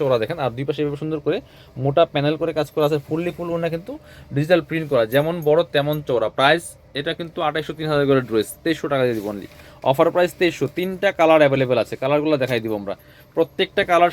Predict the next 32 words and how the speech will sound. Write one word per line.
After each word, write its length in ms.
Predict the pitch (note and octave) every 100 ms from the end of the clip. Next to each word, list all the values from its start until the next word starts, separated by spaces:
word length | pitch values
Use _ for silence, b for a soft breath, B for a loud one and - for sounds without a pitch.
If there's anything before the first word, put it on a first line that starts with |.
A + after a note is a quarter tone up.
| -
সুন্দর, 300 | F#3 F#3 G#3 - C3+
মিস 140 | D3+ C#3+ F#3
করবেন 220 | F3+ F#3
না, 60 | F3+
নিয়ে 120 | E3+ E3+
নেবেন, 160 | E3+ F#3+ D#3+
ভিডিওটা 240 | D#3+ F3 -
শেয়ার 180 | D#3 D3+
দিয়ে 120 | D3+ C#3+
দিবেন। 160 | A2+ G#2+
আর 60 | C3+
একটু 100 | C#3 D#3
কমেন্টস 260 | D3+ D#3+ -
করে 120 | E3
জানাই 180 | D#3+ E3 D#3
দিবেন 160 | D#3+ C4+ B B B -
কে 80 | G#3 -
কোথা 160 | F3+ F3
থেকে 120 | F#3 F3+
আমাদের 180 | D#3 D#3+ C#3+
ভিডিওগুলো 340 | D3 D3+ C#3+ A#2+
দেখছেন। 220 | A2+ A#2 -
এটা 120 | C#3+ F3+
হচ্ছে 180 | E3+ G3 D3+
আরও 100 | C#3
একটা 120 | C#3+ C#3+
সুন্দর 300 | E3 E3+ E3 C3
ড্রেস, 180 | A2+ E3 -
সুন্দর 200 | D3 C3+ B2+
কালার 180 | G#2+ G2 F#2+
দেখেন, 140 | F2+
কি 60 | C3